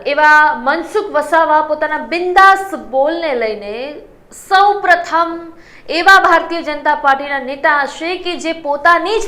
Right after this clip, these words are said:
પાર્ટીને સખત શબ્દોમાં વખોડે છે,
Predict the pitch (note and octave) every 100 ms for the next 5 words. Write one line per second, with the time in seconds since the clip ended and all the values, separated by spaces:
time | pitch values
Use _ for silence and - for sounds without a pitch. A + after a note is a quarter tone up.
0 | - D#4 C#4 D#4 D4 B3+ C4+ C#4+ C#4 B3
1 | B3+ B3 C4 G#3+ A#3 E4 D#4 C#4+ C#4 D4
2 | C#4 C#4 D#4+